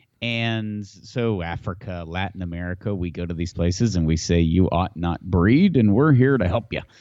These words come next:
And, um, you have Pro Familia in Latin America, which is Planned Parenthood International.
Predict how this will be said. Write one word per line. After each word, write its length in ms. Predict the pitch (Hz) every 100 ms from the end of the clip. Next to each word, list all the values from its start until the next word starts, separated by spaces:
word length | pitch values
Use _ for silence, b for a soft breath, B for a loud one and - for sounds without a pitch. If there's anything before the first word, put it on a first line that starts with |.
| b b _
And, 440 | 98 95 92 92 98
um, 640 | 95 92 87 87 82 82
you 180 | - 98
have 220 | 90 87
Pro 160 | - 92
Familia 560 | 90 113 147 117 87 80
in 100 | 90
Latin 240 | 87 -
America, 480 | 90 92 92 82 82
which 220 | 71 85
is 160 | 95 92
Planned 240 | - 110
Parenthood 440 | 127 117 87 87 -
International. 720 | - 82 82 78 87 - 90